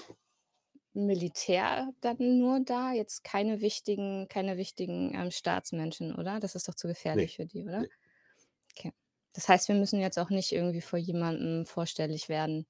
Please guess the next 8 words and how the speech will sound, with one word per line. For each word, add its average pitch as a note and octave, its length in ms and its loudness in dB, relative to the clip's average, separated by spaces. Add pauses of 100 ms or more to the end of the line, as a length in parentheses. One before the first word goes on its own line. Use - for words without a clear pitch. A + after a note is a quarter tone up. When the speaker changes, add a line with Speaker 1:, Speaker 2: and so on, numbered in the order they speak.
(840)
Speaker 2:
N-, G2 260 -8
nö. E2 200 -6 (800)
Speaker 1:
Gut. - 160 -14 (1200)
Ist - 120 -6
voll A3+ 140 6
praktisch - 420 -6
so - 160 -2
im D#3 100 -2